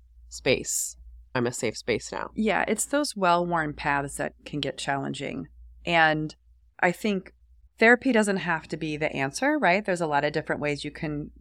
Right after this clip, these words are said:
Speaker 2: work to connect emotionally. It's about making an intentional effort to figure out ways to connect better emotionally. And some of those things, even now, just on a day-to-day, are some of the books we read,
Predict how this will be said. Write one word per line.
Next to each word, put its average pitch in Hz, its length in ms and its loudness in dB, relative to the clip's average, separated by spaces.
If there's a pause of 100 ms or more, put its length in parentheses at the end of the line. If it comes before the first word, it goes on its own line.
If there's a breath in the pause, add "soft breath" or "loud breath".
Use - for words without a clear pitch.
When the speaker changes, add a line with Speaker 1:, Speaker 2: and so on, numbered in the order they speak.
(180)
Speaker 2:
work 165 280 0
to 170 120 -6
connect 151 520 -4
emotionally. 180 800 0 (320)
It's - 320 -2 (300)
about 160 460 4
making 160 380 -2
an 151 80 -2
intentional 143 800 -4
effort 143 420 -4
to 160 120 -6
figure 139 380 -2
out 127 180 0
ways 135 340 -4
to - 120 -10
connect - 580 -6
better - 360 2
emotionally. 135 720 -4
And 151 300 0 (440)
some 214 220 2
of 214 80 4
those 170 500 2 (120)
things, 151 520 -2
even 156 300 -2
now, 139 320 2
just 147 200 -8
on 143 140 -4
a 135 80 0
day-to-day, 139 840 -2 (460)
are 143 580 4
some 208 120 -2
of 214 40 2
the 196 80 2
books 220 260 -2
we 233 80 0
read, - 260 0